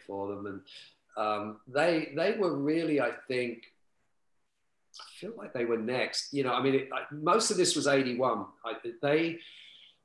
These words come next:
eighty, I don't think any of those, I think those bands formed, I know the Untouchables formed in eighty-one. I would probably say the same in that pocket. The Skanksters played a lot.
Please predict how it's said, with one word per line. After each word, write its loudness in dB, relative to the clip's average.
eighty, 4
I 4
don't 2
think 0
any 4
of 2
those, 0
I 0
think -4
those 0
bands 0
formed, -4
I 0
know 6
the 2
Untouchables -2
formed -4
in -6
eighty-one. -2
I -2
would -6
probably -4
say -2
the -10
same -2
in -6
that -2
pocket. -4
The -10
Skanksters -2
played -2
a -4
lot. -4